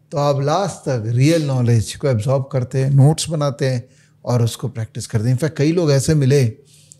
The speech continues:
जिन्होंने actual में face to face डायरी बना रखी है और सारे दो सौ तीस वीडियोज़ का नोट्स बना हुआ है। एक बंदा मिला मुझे, मैं शॉक्ड हो गया देखिए कि यार ये इंसान ने कितनी मेहनत की। और एक्चुअल में आप मिलोगे ना उनसे,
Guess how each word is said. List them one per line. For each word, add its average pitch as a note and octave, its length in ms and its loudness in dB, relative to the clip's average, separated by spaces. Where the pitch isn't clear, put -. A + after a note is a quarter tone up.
जिन्होंने C#3+ 380 4
actual - 200 -4
में E3 160 2
face C#3 220 0
to - 100 -6
face C#3+ 180 2
डायरी C3 260 4
बना C3+ 220 -4
रखी A#2+ 320 -8
है G2+ 240 -12
और B2 60 -10
सारे E3 360 0
दो D3+ 220 2
सौ D#3 160 0
तीस D#3 380 0
वीडियोज़ C3 400 0
का D3 120 0
नोट्स C3+ 420 2
बना A2+ 140 -6
हुआ A2 260 -16
है। - 120 -20
एक G#2+ 80 -12
बंदा B2 280 -2
मिला C#3+ 220 4
मुझे, C#3+ 260 0
मैं D#3 40 -10
शॉक्ड E3 420 0
हो D#3 80 2
गया C#3+ 140 2
देखिए B2+ 320 0
कि B2+ 140 -2
यार D#3 200 0
ये D3 220 2
इंसान C#3+ 380 -2
ने E3 160 -4
कितनी G3 280 2
मेहनत C3+ 360 4
की। B2 160 -8
और G3 360 2
एक्चुअल A3 260 -2
में A3+ 120 2
आप A3 60 2
मिलोगे G3 320 2
ना A#3+ 100 -2
उनसे, D#3+ 340 -6